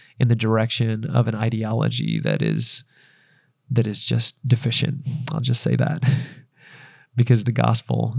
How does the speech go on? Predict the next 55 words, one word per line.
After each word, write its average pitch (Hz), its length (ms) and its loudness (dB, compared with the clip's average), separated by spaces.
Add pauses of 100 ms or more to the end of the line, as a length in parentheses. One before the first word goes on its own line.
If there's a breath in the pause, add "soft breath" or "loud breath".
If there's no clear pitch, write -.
(160)
gives 113 200 6
us 110 120 0
so 117 180 2
much 110 260 -4
more. 117 380 0 (760)
And 113 160 2
so 117 160 4
I'll 117 140 8
go 120 120 6
back 117 200 4
to 135 100 6
what 120 120 6
Jesus 127 300 6
said 135 220 4
to 139 60 -2
close. 147 600 4
He 139 100 6
says 127 420 4
that 120 120 4
he's 131 200 2
the 151 80 4
good 151 160 4
shepherd 120 520 2 (380 soft breath)
and 127 80 8
he 120 80 10
lays 127 400 10
down 123 160 8
his 117 120 6
life, 113 180 2
but 123 120 4
nobody 139 480 8
takes 113 400 -4
it 110 100 -2
from 110 200 -2
him. 107 100 -4
He 123 180 2
has 110 160 2
the - 80 -4
power 113 480 4
to 117 80 2
lay 113 200 2
it 117 100 -2
down 113 320 -2
and 104 80 -4
the 104 60 -4
power 110 340 0
to 120 80 0
take - 240 -2
it 131 80 2
up. - 240 -2 (720 soft breath)
And 117 80 0
so 127 120 6
be 127 260 4
empowered 113 760 4 (440 soft breath)
by 104 460 -2